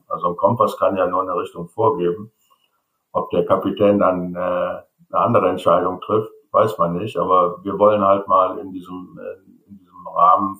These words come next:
versuchen, bestimmte Ansätze darzustellen und dann auch in der offenen Diskussion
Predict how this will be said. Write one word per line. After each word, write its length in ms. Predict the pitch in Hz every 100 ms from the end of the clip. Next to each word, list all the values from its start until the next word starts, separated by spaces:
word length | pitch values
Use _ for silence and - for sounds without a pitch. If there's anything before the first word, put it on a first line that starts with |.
| -
versuchen, 520 | 90 98 101 98 95 _ _ _ _ _ _
bestimmte 600 | - 101 98 92 90 -
Ansätze 540 | 95 101 95 92 90
darzustellen 840 | 90 104 107 107 - 104 98 98 98 _ - -
und 180 | 104
dann 140 | 92 90
auch 160 | 87
in 80 | 92
der 100 | 87
offenen 340 | 82 - 92 90
Diskussion 720 | 90 - 90 98 95 98